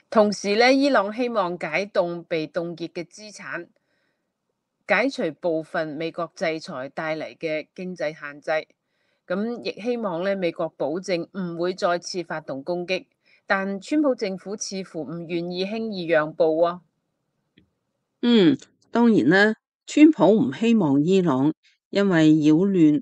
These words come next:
Speaker 2: 霍爾木茲海峽而得到經濟獎勵，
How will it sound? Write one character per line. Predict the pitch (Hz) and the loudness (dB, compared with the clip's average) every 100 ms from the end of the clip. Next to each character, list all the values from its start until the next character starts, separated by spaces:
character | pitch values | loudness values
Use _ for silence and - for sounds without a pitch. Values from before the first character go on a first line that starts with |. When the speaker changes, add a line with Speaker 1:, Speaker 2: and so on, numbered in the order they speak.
| - | -2
Speaker 2:
霍 | 202 | -6
爾 | - 190 | -4 -2
木 | 156 - | -4 -2
茲 | 226 233 | -4 -2
海 | 135 139 | -2 -4
峽 | - 131 - _ _ | -2 -6 -8 _ _
而 | 165 160 | 2 2
得 | - 262 | 2 -2
到 | 208 185 170 - - | 2 2 2 -8 -4
經 | 220 175 | -2 0
濟 | 156 135 | 0 -2
獎 | 143 120 156 | -2 -4 -2
勵， | 127 120 | -2 -4